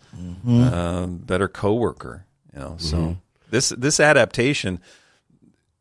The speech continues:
Speaker 2: really means that if, and you just don't know if this adaptation's gonna work.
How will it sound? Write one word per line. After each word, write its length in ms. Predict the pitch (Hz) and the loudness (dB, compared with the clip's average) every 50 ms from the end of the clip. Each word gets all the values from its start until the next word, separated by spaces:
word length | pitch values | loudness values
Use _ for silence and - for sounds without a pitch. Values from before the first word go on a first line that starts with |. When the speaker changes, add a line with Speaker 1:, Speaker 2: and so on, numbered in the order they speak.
| _ | _
Speaker 2:
really 720 | 123 120 104 98 98 101 107 113 127 139 147 139 113 101 92 | -20 -20 -20 -12 -6 -2 2 2 4 4 4 4 2 2 0
means 480 | 87 90 92 92 95 101 104 95 - - | 0 0 0 0 0 -2 -2 -4 -4 -2
that 380 | 92 92 92 90 87 - - - _ _ _ - | 2 2 2 2 0 -4 -12 -16 _ _ _ -6
if, 300 | 107 101 92 - - - _ - | -6 -6 -6 -8 -14 -16 _ -4
and 140 | - 131 156 | -2 0 0
you 100 | 160 196 | 0 0
just 260 | 160 - 220 202 - | -2 -2 -4 -4 0
don't 200 | - 180 175 - | 0 0 0 2
know 280 | 135 143 160 202 208 156 | 2 2 4 4 4 4
if 120 | 110 - | 2 0
this 200 | - 104 98 - | -2 -4 0 2
adaptation's 680 | 104 95 95 92 90 - - 98 95 92 - 95 90 - | 4 4 4 4 2 0 0 0 0 0 -2 -4 -6 -6
gonna 180 | - 90 92 85 | -6 -6 -6 -2
work. 480 | 82 92 123 202 214 - - - - | 2 2 2 2 0 -6 -16 -20 -20